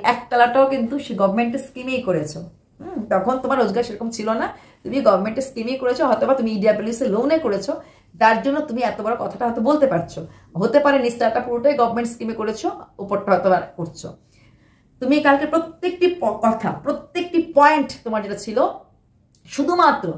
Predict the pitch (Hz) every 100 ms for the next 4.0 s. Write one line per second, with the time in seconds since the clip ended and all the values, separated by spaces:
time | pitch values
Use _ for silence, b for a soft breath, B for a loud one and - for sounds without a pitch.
0 | B B - 208 208 262 277 233 226 262
1 | 220 262 240 165 175 175 214 240 233 233
2 | 226 170 180 190 190 185 226 233 226 220
3 | 190 269 208 180 208 285 277 233 -